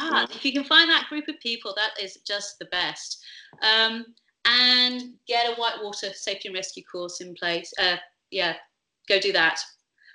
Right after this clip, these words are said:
Um, so you can be as safe as possible. You know, it's a, it's a dynamic environment.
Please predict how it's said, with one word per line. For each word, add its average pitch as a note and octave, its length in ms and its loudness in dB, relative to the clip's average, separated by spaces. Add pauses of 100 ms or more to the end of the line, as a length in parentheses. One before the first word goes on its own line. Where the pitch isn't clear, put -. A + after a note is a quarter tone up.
(160)
Um, F#3 600 2 (520)
so A3 100 -2
you G#3 120 -2
can G3+ 160 -12
be G3 140 0
as F3+ 120 -8
safe F3 240 -2
as F3 100 -12
possible. E3 640 -6 (100)
You F3+ 160 -6
know, F3 120 2
it's D3 400 -2
a, - 100 -2
it's - 140 -4
a F#3 80 -4
dynamic G3 600 2
environment. F3 720 2